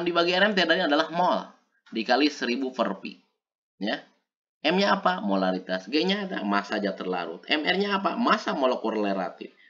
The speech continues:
V-nya apa? Volume larutan dalam mililiter. Begitu loh. Ya. Nah, kemudian yang dikaji juga adalah praksimol. Ya, praksimol X A, mol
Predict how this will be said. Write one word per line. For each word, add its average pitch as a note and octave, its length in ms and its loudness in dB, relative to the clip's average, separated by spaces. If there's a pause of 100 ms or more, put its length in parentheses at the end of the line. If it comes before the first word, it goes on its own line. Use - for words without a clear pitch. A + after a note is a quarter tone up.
(280)
V-nya E3+ 400 2
apa? B2+ 240 4
Volume B2+ 320 2
larutan G#2 400 0
dalam F#2 240 0
mililiter. D#2+ 480 -8 (240)
Begitu E2 240 -10
loh. D2 240 -12 (480)
Ya. - 240 -12 (1800)
Nah, E3 160 4
kemudian A3 400 4
yang A#3+ 160 4
dikaji A3 320 4
juga G#3+ 320 4
adalah D#4 160 6
praksimol. F3+ 960 4 (1040)
Ya, F#2+ 320 -6
praksimol D3 960 6
X D#3 240 0
A, G#3+ 400 4 (160)
mol C3 240 0